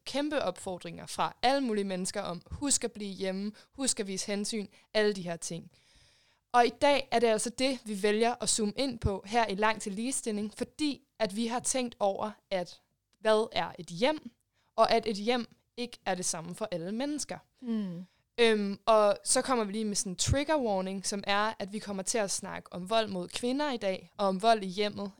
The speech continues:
Speaker 1: Øhm, så hvis det er noget, man har personlig erfaring med, eller noget, man synes er ukomfortabelt eller hårdt, så skal man selvfølgelig, øh, høre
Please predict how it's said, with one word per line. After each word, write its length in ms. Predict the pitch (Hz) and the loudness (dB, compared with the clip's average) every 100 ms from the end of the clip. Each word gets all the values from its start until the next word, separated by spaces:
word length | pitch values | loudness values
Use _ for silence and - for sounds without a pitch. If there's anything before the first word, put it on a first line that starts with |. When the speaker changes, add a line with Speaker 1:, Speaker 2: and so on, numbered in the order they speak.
| - | -4
Speaker 1:
Øhm, 300 | 202 175 175 | -4 -2 0
så 140 | 220 | 0
hvis 160 | 196 196 | 0 -4
det 100 | 226 | -4
er 40 | |
noget, 180 | 214 214 | -2 -2
man 140 | 196 | -4
har 160 | 180 190 | -8 -10
personlig 480 | - - 285 262 220 | -4 0 0 0 -2
erfaring 420 | 196 - 196 185 | -2 0 0 -2
med, 120 | 180 - | -6 -4
eller 160 | 196 | -4
noget, 380 | 196 196 202 214 | -4 -2 -2 -4
man 260 | 196 180 180 _ _ _ _ | -6 -6 -8 _ _ _ _
synes 500 | - - 233 226 - - | -2 0 2 0 -4 0
er 220 | 208 190 - | 2 2 0
ukomfortabelt 880 | 233 226 196 190 - 185 175 175 - | -6 -6 -8 -8 -4 -6 -6 -12 -10
eller 140 | 202 196 | -4 -4
hårdt, 380 | 180 185 202 | 0 -2 -2
så 260 | - 208 190 - _ _ | -2 0 -2 -4 _ _
skal 180 | - 214 | -8 -6
man 100 | 180 | -4
selvfølgelig, 440 | 175 - 196 185 - | -6 -4 -4 -4 -8
øh, 260 | 190 170 165 - _ _ _ _ - | -8 -8 -10 -16 _ _ _ _ 4
høre 280 | 214 180 | 6 6